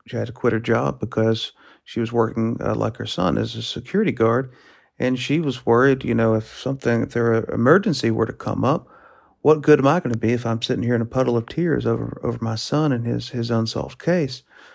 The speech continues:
Now, she has since been able to go back to work a bit, and that's, that's going okay. But she's terribly affected. Every day she, she talks to her son's picture. Uh, this was her only child.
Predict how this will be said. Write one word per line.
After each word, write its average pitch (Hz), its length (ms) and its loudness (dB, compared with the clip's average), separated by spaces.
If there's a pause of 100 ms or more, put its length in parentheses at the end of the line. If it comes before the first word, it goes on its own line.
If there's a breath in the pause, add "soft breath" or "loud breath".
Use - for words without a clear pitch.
(300 soft breath)
Now, 113 520 2 (500)
she 127 320 -2
has 113 500 2
since 131 440 0
been 117 180 2
able 117 240 2
to 117 460 0
go 117 200 4
back 117 280 2
to - 80 -6
work 131 280 2
a 131 60 -12
bit, 123 240 4
and 127 160 -2
that's, - 260 -8 (140)
that's - 200 -8
going - 320 -4
okay. 135 540 -2 (560 soft breath)
But 110 380 4 (380)
she's - 600 -4
terribly 143 420 4
affected. - 580 -16 (580 soft breath)
Every 139 240 4
day 120 340 6
she, 117 480 -6
she - 200 -8
talks 107 360 -2
to 107 100 -10
her 107 140 -4
son's 110 460 -4
picture. - 440 -4 (720 loud breath)
Uh, 101 140 0
this 107 220 0
was 110 120 -4
her 107 160 -4
only 113 200 0
child. - 480 -6